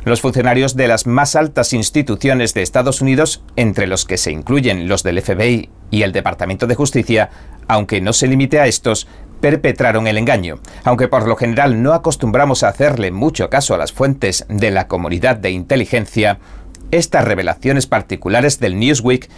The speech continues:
sustentan nuestra propia teoría y encajan con la información que hemos encontrado.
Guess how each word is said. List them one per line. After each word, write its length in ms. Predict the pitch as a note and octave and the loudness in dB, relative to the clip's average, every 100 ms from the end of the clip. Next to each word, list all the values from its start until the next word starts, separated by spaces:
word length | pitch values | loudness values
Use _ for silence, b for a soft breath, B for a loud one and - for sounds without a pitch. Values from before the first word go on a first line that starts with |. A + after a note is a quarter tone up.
| B - | B -4
sustentan 640 | B2+ A2 D3 D3 D#3 D3+ | -2 0 0 2 2 2
nuestra 380 | D#3 - C#3 B2 | 0 0 0 2
propia 340 | B2+ B2 A2 | 0 0 0
teoría 480 | B2 A#2 C#3+ E2 - B B B | 2 2 2 0 -4 B B B
y 100 | C#3 | 0
encajan 420 | D#3+ C#3+ C3+ D#3 | 2 0 0 -2
con 220 | C#3+ C3+ G#2+ | 0 0 2
la 80 | |
información 720 | G#2 - G#2+ F#2 - D3 E3 - - | 0 0 0 0 2 2 2 -4 -2
que 180 | G#2+ | 0
hemos 240 | A2+ F#2+ - | 2 0 -2
encontrado. 600 | F#2 A2 A2 F2 - | -2 -2 0 -2 -2